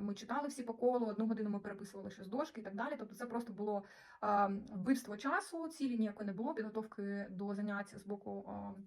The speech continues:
нашого викладача не було. Тому цей курс Б два я покинула і почала шукати шлях, шлях, е, як розвиватися далі. Тому що в мене не було можливості далі піти на Б два курси, вони вже були заповнені, треба було чекати, записуватися в лист очікування і так далі. І моїм, е, першим пунктом це були індивідуальні заняття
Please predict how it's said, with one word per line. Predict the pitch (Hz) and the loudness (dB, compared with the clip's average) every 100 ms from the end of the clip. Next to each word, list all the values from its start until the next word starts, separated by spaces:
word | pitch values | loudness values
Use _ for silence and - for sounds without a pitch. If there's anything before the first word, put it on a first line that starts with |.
| - _ _ - | -16 _ _ -4
нашого | 240 233 220 | 0 2 0
викладача | 208 214 208 - | 0 -2 -4 -2
не | 208 | -2
було. | 226 254 320 330 - | 0 0 0 -2 -8
Тому | 247 247 | 4 4
цей | 240 233 | 6 4
курс | 247 240 | 4 0
Б | 196 202 | 0 -4
два | 202 254 330 233 | 2 4 4 4
я | 214 | 2
покинула | 220 220 269 311 320 | 2 0 2 4 2
і | |
почала | 254 214 226 277 | -2 -4 0 0
шукати | 220 - 277 233 | -2 -2 -4 -4
шлях, | - 269 277 | -4 -4 -4
шлях, | - 220 269 - 220 | -2 0 0 -2 -4
е, | 214 220 - - 226 | -4 -6 -16 -8 0
як | 240 269 | 2 2
розвиватися | 208 214 220 233 - | 0 2 2 0 -2
далі. | 196 - - | -4 -6 -4
Тому | 208 220 | -4 -2
що | 202 | -2
в | 220 | 2
мене | 220 | 4
не | 220 | 4
було | 226 | 4
можливості | 208 214 202 202 | 0 0 -2 -2
далі | 202 202 | -2 -2
піти | 196 202 | -4 -6
на | 196 | -6
Б | 196 | -6
два | 196 | -6
курси, | 196 202 208 | -6 -8 -8
вони | 196 | -8
вже | 196 | -8
були | 185 196 185 | -8 -8 -10
заповнені, | 202 294 320 285 | 2 2 2 -2
треба | 196 185 | -4 -8
було | 185 196 | -8 -10
чекати, | - 269 285 | -6 -4 -4
записуватися | - 202 - - - | -6 -12 -12 -12 -14
в | - | -6
лист | 220 214 | -6 -6
очікування | 202 294 247 220 190 | -8 -10 -6 -6 -6
і | |
так | 196 | -6
далі. | 240 294 285 - - - | -4 -4 -6 -12 -12 2
І | |
моїм, | 226 247 311 | 4 6 4
е, | 226 220 | 4 4
першим | 247 226 | 2 0
пунктом | 214 320 285 | -6 -4 -4
це | 233 | -2
були | 202 233 | -2 0
індивідуальні | 277 226 220 202 202 240 220 | 0 2 2 2 0 4 2
заняття | 190 214 294 294 269 | 2 0 0 -2 -6